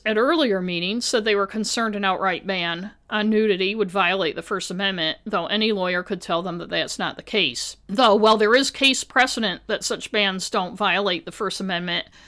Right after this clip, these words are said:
Maine around then was going through kind of a Springs Awakening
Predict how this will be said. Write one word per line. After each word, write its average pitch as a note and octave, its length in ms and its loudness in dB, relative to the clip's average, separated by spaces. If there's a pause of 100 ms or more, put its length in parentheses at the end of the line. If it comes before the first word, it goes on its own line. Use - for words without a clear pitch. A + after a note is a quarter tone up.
(140)
Maine A#3+ 280 4
around G#3+ 280 4
then F#3+ 180 0
was F#3+ 140 -4
going G3 280 0
through G3 220 0
kind G3+ 240 -2
of F#3 80 -6
a D#3+ 80 -4
Springs G#3 460 -4
Awakening F3+ 800 0